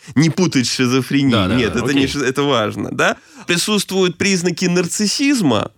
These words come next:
Speaker 1: ну, то есть это фактически самолюбование, да? Потому что де-факто, если я раскрыл заговор,
Speaker 2: Я
Speaker 1: ну,
Speaker 2: умер.
Speaker 1: значит, я, м,
Speaker 2: Никто не
Speaker 1: да,
Speaker 2: смог,
Speaker 1: не пальцем делан, да.
Speaker 2: а у меня получилось.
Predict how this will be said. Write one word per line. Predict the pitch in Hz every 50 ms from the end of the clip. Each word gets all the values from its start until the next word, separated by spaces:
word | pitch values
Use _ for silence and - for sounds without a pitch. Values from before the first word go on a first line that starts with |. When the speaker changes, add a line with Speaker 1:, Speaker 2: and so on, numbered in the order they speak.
| - _
Speaker 1:
ну, | - 220 220
то | 208 208
есть | 165 151 - 165
это | 147 -
фактически | - 175 180 175 - 175 151 - - - 156 147 - - 165 160 156 156 160 160 165 156 143
самолюбование, | 165 165 175 160 165 180 175 170 151 143 127 113 107 101 98 90
да? | - - 143 180 190 - - - - -
Потому | - 139 165 170 180
что | 175 - - - - 139
де-факто, | 135 127 - 170 - - 208 185 143 - - - 113 104 - - - _
если | - 117 113 123 170 220 240 226 - - 180 196
я | 185 156 160 220 214 202
раскрыл | 190 214 214 185 - - - 269 330 339 320 277 247
заговор, | 190 160 185 160 131 120 101 92 104 95 139 - - - _ _ _ _ _ _ _ - -
Speaker 2:
Я | - - - - 226 247
Speaker 1:
ну, | - - -
Speaker 2:
умер. | - - - -
Speaker 1:
значит, | 240 247 - - - -
я, | 208 233 247 247 247 233 226 214 202 190 170
м, | 156 107 127 143 139 139 147
Speaker 2:
Никто | 143 139 143 160 160 170 175 175
не | 165 160
Speaker 1:
да, | 147 151 - - -
Speaker 2:
смог, | 170 226 262
Speaker 1:
не | 196
пальцем | 190 - 240 240 220 214 - 220 214
делан, | 185 196 196 147 123 113 110 113
да. | 101 107 110
Speaker 2:
а |
у | 117 127
меня | 127 131 135 131 131 127 113
получилось. | 104 - 113 113 120 131 127 - - 196 135 101 82 - -